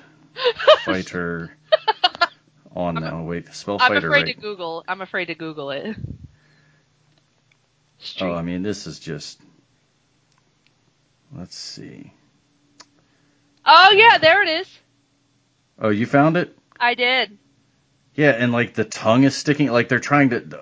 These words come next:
Speaker 2: like they're trying to lick each other, not even kiss. There's no passion.
Speaker 1: Let's
Speaker 2: It's just
Speaker 1: see.
Speaker 2: like, "I want to hurt you."
Speaker 1: Street Overlord, Exceed,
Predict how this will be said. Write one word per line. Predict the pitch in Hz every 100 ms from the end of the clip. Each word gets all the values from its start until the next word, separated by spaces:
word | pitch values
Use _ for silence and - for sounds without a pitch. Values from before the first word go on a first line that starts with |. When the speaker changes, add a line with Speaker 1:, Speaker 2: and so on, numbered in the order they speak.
| 85
Speaker 2:
like | 117
they're | 127
trying | 110 131 131
to | 101
lick | 87 117
each | 156 -
other, | 156 165
not | 131 120
even | 120 95
kiss. | - 131 147 -
There's | 120 -
no | 143
passion. | - - 139 147 - 85 - - _ _ _ _ _ _ _ _ _ _ _ _ _ _ -
Speaker 1:
Let's | 247 175
Speaker 2:
It's | -
just | 131 127
Speaker 1:
see. |
Speaker 2:
like, | 120 104 92
"I | 107 127
want | 120 117
to | 113
hurt | 95 143 139
you." | 98 82 - _ _ _ _ _ _ _
Speaker 1:
Street | - - - 233 311 349 -
Overlord, | 277 254 233 180 165 156
Exceed, | 180 - 269 285 302